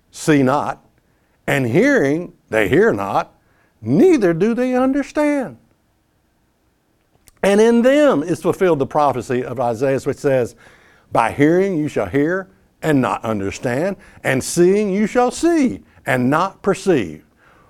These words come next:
For these people's heart is waxed gross, and their ears are dull of hearing, and their eyes they have closed, lest at any time they should see with their eyes and hear with their ears, and should understand with their heart,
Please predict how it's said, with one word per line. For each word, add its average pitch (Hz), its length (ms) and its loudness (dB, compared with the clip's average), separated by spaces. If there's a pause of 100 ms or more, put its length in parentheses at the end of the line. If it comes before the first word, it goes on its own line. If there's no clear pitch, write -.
(340)
For 120 160 -2
these 214 260 2
people's 185 440 -2
heart 175 460 -2
is 104 180 -6
waxed 110 560 -2
gross, 156 720 -2 (400)
and 131 200 -2
their 123 200 -2
ears 175 540 2
are 117 220 0
dull 165 800 -2 (600)
of 117 220 0
hearing, 190 440 0
and 120 200 -2
their 113 180 -2
eyes 156 440 -2
they 165 220 2
have 175 260 -4
closed, 92 800 -6 (420)
lest 156 380 0
at 170 140 2
any 233 220 2
time 147 360 0
they 120 80 -2
should 117 180 -8
see 214 240 -2
with 175 80 -6
their 180 180 -6
eyes 139 300 -2
and 104 120 -8
hear 185 180 0
with 185 100 -4
their 147 120 -4
ears, 123 460 -2 (240)
and 104 160 -8
should 131 220 2
understand 175 640 -2
with 185 160 -4
their 160 140 0
heart, 123 400 0